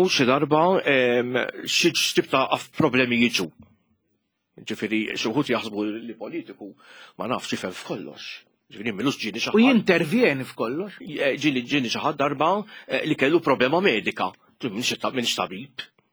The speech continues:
Speaker 1: Ma jiġu, għaliex? Għax jaf dawk. Issa, ehm, jiena il-, qabel ġejt hawnhekk tlabt il-, min jħossib il-customer care tiegħi.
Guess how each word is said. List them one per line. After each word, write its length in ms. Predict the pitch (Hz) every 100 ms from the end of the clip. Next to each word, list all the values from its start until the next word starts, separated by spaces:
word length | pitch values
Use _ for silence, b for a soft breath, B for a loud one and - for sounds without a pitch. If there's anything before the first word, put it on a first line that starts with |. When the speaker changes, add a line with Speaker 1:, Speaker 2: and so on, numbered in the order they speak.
| _ _ _ -
Speaker 1:
Ma 140 | -
jiġu, 380 | 123 196 - 92 - -
għaliex? 320 | 214 123 -
Għax 160 | -
jaf 180 | 247 254
dawk. 480 | 302 127 - - - _ B B B B B B B B
Issa, 440 | 196 - - 104 -
ehm, 520 | 160 147 139 135 131
jiena 320 | 180 254 185 156
il-, 340 | 151 135 131
qabel 260 | - 139 131
ġejt 240 | - 123
hawnhekk 480 | 139 180 226 127 -
tlabt 380 | 147 135 - -
il-, 280 | 127 120 123
min 120 | 143
jħossib 360 | 120 120 - 127
il-customer 400 | 120 117 117 113
care 200 | 123 113
tiegħi. 340 | 107 92 85